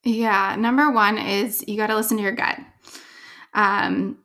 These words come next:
you know the right answers, whether you think you do or you don't. You gotta listen to your gut. And sometimes working with a, an advisor, sometimes working with a coach,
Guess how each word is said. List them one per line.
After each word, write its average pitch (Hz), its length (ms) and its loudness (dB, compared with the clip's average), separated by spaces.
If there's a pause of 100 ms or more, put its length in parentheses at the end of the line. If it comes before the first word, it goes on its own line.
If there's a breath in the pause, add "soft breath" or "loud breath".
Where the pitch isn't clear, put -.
you 240 280 4
know 277 200 8
the 277 120 6
right 240 200 2
answers, 226 440 0
whether 208 160 0
you 202 140 -2
think 247 380 2
you 262 100 4
do 247 140 6
or 240 60 4
you 233 160 4
don't. - 300 0
You 196 80 -6
gotta 202 220 0
listen 214 240 -2
to 208 60 -4
your 202 100 -6
gut. 160 240 0
And 214 160 -6
sometimes 269 400 2
working 214 320 0
with 220 140 0
a, 214 220 0 (340)
an 214 80 0
advisor, 190 580 -2
sometimes 220 320 -6
working 214 240 -6
with 208 140 -6
a 196 60 -8
coach, - 520 -6